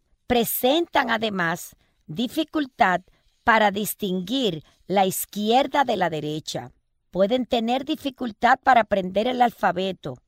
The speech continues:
las tablas de multiplicar y en general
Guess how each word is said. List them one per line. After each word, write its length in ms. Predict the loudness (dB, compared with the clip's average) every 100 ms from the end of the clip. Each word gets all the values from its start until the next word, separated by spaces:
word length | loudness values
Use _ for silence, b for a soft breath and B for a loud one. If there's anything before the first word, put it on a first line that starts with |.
| _
las 300 | -8 -6 -6
tablas 420 | -2 -2 0 -2 -2
de 100 | -2
multiplicar 960 | -2 -4 -8 -8 -8 -6 -2 -2 -2 -6 _ _ _ _ -6
y 200 | 0 0
en 140 | 0
general 680 | -2 -2 0 2 2 2